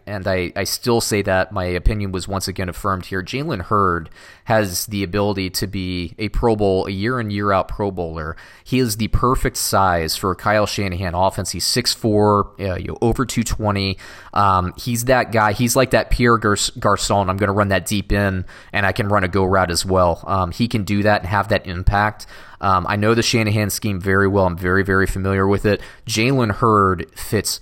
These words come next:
perfect. And, and, and Deebo Samuel, that's not to take away from Deebo Samuel or Dante Pettis. I think they'll both be great. I think the, uh, the,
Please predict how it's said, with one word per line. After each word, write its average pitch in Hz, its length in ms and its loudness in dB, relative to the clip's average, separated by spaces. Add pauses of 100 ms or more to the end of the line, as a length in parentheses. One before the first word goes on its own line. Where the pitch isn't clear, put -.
(140)
perfect. - 480 0
And, 110 160 -4
and, 117 240 0
and 117 80 -2
Deebo 139 260 2
Samuel, 147 220 0
that's 113 200 0
not 120 140 2
to 131 60 -6
take 127 160 2
away 127 80 2
from 110 140 -6
Deebo 107 240 0
Samuel 113 400 0
or 101 100 0
Dante 98 320 0
Pettis. 110 380 2
I 117 60 -2
think - 180 -4
they'll 98 80 -4
both 98 260 -2
be 104 100 -4
great. 104 440 0 (280)
I 101 120 -2
think 113 240 -2
the, 98 240 2
uh, 90 200 4 (120)
the, 92 180 -6